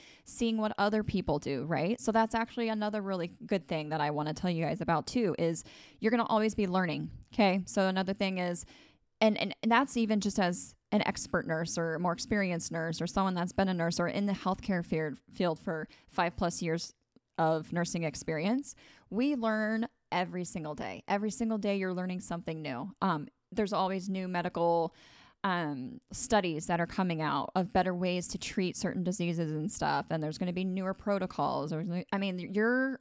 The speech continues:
always going to be learning. There's always gonna be a new medication that's gonna be on the market, right? You're gonna have those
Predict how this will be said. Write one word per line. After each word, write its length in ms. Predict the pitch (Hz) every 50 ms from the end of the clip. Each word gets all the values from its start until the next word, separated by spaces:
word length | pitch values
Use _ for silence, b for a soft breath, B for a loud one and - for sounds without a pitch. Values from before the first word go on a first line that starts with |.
| _ _
always 460 | - 196 196 196 185 180 165 170 -
going 200 | - - 180 170
to 60 | 175
be 180 | 170 - 156 151
learning. 280 | 139 143 139 - 98
There's 200 | 135 170 175 165
always 360 | - - 185 185 185 185 180 -
gonna 120 | 196 190
be 100 | 180 185
a 20 |
new 100 | 185 185
medication 760 | 185 185 175 180 180 - - 214 202 208 - - 214 180 160 160
that's 180 | 160 151 -
gonna 160 | - 220 233
be 140 | 214 - 170
on 140 | 165 165 160
the 60 | 156
market, 380 | 147 151 147 143 - - 135 110
right? 240 | 131 151 147 160 165
You're 100 | 185 185
gonna 120 | 180 190
have 100 | 190 185
those 220 | 185 185 190 -